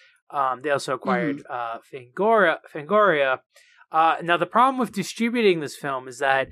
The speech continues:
Speaker 1: it came out, um, you know, it was, it was set for, like, a, a twenty twenty release. Um,
Speaker 2: Sure.
Speaker 1: and, uh, in June twenty twenty, uh, we get this article from IndieWire.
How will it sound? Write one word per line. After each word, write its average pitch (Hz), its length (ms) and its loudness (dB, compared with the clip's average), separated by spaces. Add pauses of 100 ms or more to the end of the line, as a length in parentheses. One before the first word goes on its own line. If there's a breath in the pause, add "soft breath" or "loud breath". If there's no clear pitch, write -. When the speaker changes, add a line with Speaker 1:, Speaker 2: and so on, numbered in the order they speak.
(300 soft breath)
Speaker 1:
it 180 220 2
came 202 280 0
out, 170 340 4 (140)
um, 139 440 2
you 185 120 -2
know, 143 100 0
it 165 140 0
was, 160 340 -4 (140)
it 190 160 -2
was 165 160 -4
set - 220 2
for, 185 120 -2
like, 160 180 0
a, 143 200 0
a 147 100 -8
twenty 170 280 -6
twenty 170 320 -6
release. 269 600 0 (560 soft breath)
Um, 143 600 2 (160)
Speaker 2:
Sure. 170 360 -2
Speaker 1:
and, 175 600 4 (180)
uh, 165 400 6
in 160 280 -4
June 262 480 0
twenty 202 320 -2
twenty, 165 640 -4
uh, 143 400 2
we 156 140 -4
get 180 160 0
this 180 180 -2
article 160 440 0
from 143 540 -4
IndieWire. 156 680 2